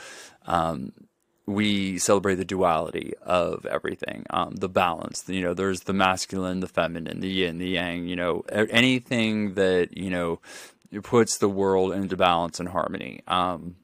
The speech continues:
so, you know, in a way, it would be natural that, you know, while, you know, the Wiccan religion is, you know, very much oriented towards the sacred feminine,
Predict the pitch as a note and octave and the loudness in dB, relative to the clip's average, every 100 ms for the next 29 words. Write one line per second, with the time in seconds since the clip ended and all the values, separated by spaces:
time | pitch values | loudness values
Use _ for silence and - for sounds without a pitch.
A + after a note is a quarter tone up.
0 | _ _ _ _ _ _ - - - A2+ | _ _ _ _ _ _ -10 0 6 8
1 | G#2 - G#2+ G2+ F#2+ A#2+ G#2+ A2+ E3+ D3 | 8 4 4 4 4 4 4 6 6 6
2 | G#2+ F#2 G#2+ G2 G2 G2+ A#2+ A#2+ - G2 | 6 4 4 4 2 2 2 2 4 4
3 | F#2+ F#2 F#2 E2+ F#2+ F#2 F2 - - - | 4 4 0 0 0 0 0 -4 -14 -20
4 | - - _ - A2+ A2 A2 A#2 B2+ A2+ | -20 -20 _ -2 2 8 10 10 8 6
5 | - G#2+ G2+ G2 F#2+ F2 - G2 G2+ G2 | 2 0 2 4 2 0 -6 -4 2 4
6 | G2 F#2 F#2 F2 D2+ - - - F2+ G#2+ | 4 2 2 0 -2 -6 -12 -8 -6 0
7 | G#2+ G2 G2+ G2+ F#2 G2 G2 F#2+ F#2 F2+ | 2 2 0 -2 0 0 0 0 -2 -4
8 | F2 F#2+ G2 F#2 F#2 F#2 F2+ - - - | -4 0 2 2 0 -2 -4 -4 -6 -8
9 | G2 F#2+ F#2 F#2 F#2 F#2+ G2+ G2+ G2+ G2 | -6 -4 -2 -2 -4 -2 4 4 4 2
10 | F#2+ - F#2+ F#2 F#2+ F#2+ F2+ - F#2 F#2 | -2 -2 0 0 0 -2 -6 -4 -4 -4
11 | - F#2 F#2 - F2+ - E3+ C#3 F#2+ F2 | -4 0 0 -2 -2 0 2 0 -2 -2
12 | F2 | -4